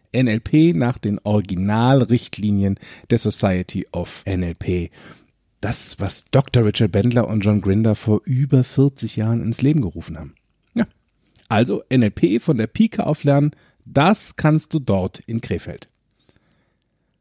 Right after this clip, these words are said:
Aber zurück zum Thema, weil wir waren ja beim verlorenen Performativ. Also irgendwas ging verloren. In dem Satz, äh,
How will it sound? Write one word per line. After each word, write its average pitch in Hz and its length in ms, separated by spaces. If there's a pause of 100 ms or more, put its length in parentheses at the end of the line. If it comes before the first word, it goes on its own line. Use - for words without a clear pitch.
(200)
Aber 180 160
zurück 214 260
zum 214 80
Thema, 185 240 (300)
weil 202 180
wir 202 120
waren 160 180
ja 175 80
beim 156 180
verlorenen 151 640
Performativ. - 800
Also 107 160
irgendwas 196 380
ging 139 140
verloren. 113 460 (760)
In 175 120
dem 190 120
Satz, 180 380
äh, 180 920